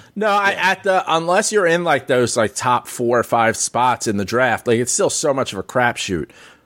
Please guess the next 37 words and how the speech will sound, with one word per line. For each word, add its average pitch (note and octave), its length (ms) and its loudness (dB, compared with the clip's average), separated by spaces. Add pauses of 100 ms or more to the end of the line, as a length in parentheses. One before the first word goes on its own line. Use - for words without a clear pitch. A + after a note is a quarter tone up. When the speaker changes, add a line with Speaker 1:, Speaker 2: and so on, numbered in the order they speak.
(220)
Speaker 1:
with - 420 -4
so C#3 140 0
many C3+ 200 0
of B2+ 40 0
these A2+ 180 0
guys A#2+ 460 2
that A#2+ 180 0
I A#2+ 180 0
think B2 200 -2
you, B2 60 0
you A#2 260 0
just A2+ 240 -2
take B2+ 200 0
the A2 60 -2
best G2+ 280 0
player G#2 240 2
available. E2 440 -4 (880)
Speaker 2:
I G3+ 120 -6
get C3+ 280 -2
that, C3+ 280 0
and B2 140 -4
I B2+ 160 -2
understand C3+ 440 -6
they're A#2 60 -4
picking A#2+ 320 -4
late, G#2+ 280 -4
and A2 100 -4
I've A#2 120 -4
read C3+ 160 2
a B2+ 60 -4
couple B2 300 -4
of G2+ 80 -6
articles, F#2+ 720 -4 (100)
uh, E2 260 -6
you G#2 120 2
know, E2+ 140 2
ac-, E2+ 80 -4